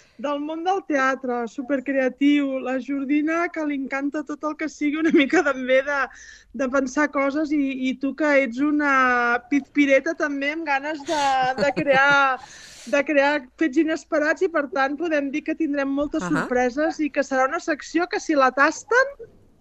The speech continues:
Speaker 1: serà addictiva.
Speaker 2: Això és el que volem, que s'enganxin, que s'enganxin. No farem gaire spoiler, perquè avui tenim molta teca, tenim molt, molta matèria, eh, per anar desgranant. Eh, però sí que us volia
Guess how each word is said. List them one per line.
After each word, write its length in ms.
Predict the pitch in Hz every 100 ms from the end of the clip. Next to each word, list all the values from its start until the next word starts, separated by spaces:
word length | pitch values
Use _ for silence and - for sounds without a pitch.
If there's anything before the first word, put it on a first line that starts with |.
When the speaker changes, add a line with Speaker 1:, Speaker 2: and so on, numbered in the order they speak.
| _ _ -
Speaker 1:
serà 300 | - 285 285 - -
addictiva. 720 | 254 240 - _ 247 233 190 - - - - - - -
Speaker 2:
Això 220 | 180 - 185
és 40 |
el 80 | 233
que 80 | 220
volem, 300 | 190 170 160
que 140 | 156 180 165
s'enganxin, 960 | - 185 180 180 208 220 196 - 156 151
que 80 | 175
s'enganxin. 540 | 185 165 208 349 370 254
No 80 | 247
farem 240 | 302 240 196
gaire 240 | 190 175 165
spoiler, 460 | - 196 214 311 302
perquè 220 | 196 165
avui 160 | 180 196
tenim 240 | 254 180
molta 300 | 165 151 143
teca, 220 | 147 226 233
tenim 240 | 175 165
molt, 320 | 175 175 170 - - - - - -
molta 300 | 170 160 180
matèria, 540 | 175 165 160 160 165 151
eh, 80 | 170
per 120 | 196
anar 220 | 175 170
desgranant. 800 | 170 175 185 180 170 165 190 269 277
Eh, 680 | - 180 175 170 165 160 160
però 160 | 165 196
sí 160 | - 233
que 80 |
us 140 | 294 233
volia 320 | 240 208 208